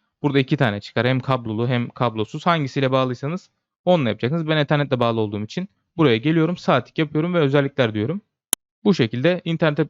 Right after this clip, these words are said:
internet protokol sürüm dörde basıyorsunuz arkadaşlar. Şurada çift tıklıyoruz. Ve aşağıda, aşağıdaki D N S adresini sunucu kullanı işaretliyoruz.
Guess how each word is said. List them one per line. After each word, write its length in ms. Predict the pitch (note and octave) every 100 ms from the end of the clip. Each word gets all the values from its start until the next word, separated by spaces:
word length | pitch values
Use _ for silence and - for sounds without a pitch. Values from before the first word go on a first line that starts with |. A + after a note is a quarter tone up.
| -
internet 320 | D#3 D3+ C3+
protokol 320 | C#3 B2 -
sürüm 300 | - A#2+ A#2+
dörde 440 | E3 C#3+ D#3+ E3
basıyorsunuz 420 | C#3 D3 D3 B2 G#2
arkadaşlar. 420 | G2+ G#2+ G2+ A2+
Şurada 260 | - A#2
çift 240 | B2 - -
tıklıyoruz. 540 | A#2+ G#2+ A#2+ E3+ - _ _ _ _ _ _ _ - - _ _ _ _ _ _ - D3+
Ve 100 | C#3
aşağıda, 560 | D#3+ - C#3 B2 D3+ -
aşağıdaki 520 | D3 - D3 C#3 C3
D 140 | C#3
N 100 | C3+
S 80 | C3
adresini 340 | A#2 A2+ A#2
sunucu 300 | A2+ C#3+ A#2+
kullanı 320 | A#2 C#3 A#2+ A2+
işaretliyoruz. 720 | - D#3+ D#3 D#3 D3+ D#3+ -